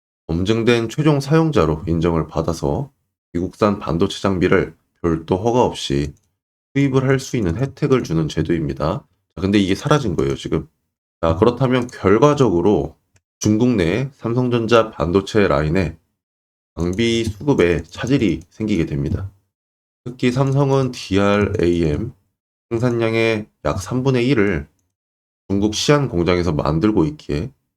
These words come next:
단기적으로 민감하게 반응할 수밖에 없죠. 어, 다만 백이십 일간의 유예 기간이 주어졌고요.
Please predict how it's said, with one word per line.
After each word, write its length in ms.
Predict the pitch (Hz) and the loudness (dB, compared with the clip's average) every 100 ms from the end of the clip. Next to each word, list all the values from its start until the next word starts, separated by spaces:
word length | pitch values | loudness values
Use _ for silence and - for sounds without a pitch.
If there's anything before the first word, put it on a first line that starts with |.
| _ - | _ -8
단기적으로 680 | 87 92 95 90 95 104 - | -2 2 2 2 2 0 0
민감하게 580 | 82 82 101 98 87 80 | -2 0 2 2 0 -2
반응할 360 | - 82 82 | -2 -2 -2
수밖에 340 | 80 82 78 64 | -2 -8 -8 -6
없죠. 400 | 65 - 69 - _ _ _ _ _ _ _ _ | -6 -4 -4 -6 _ _ _ _ _ _ _ _
어, 220 | 85 82 | -2 0
다만 340 | 101 110 117 107 | 0 2 0 0
백이십 640 | 101 101 101 98 87 120 | 2 4 4 0 2 2
일간의 560 | 123 101 82 82 78 78 | 4 2 2 0 -2 -2
유예 180 | 87 98 | 2 2
기간이 380 | 90 87 85 82 | 2 -2 0 0
주어졌고요. 800 | 90 85 80 76 90 78 98 | 0 0 0 -2 0 0 -2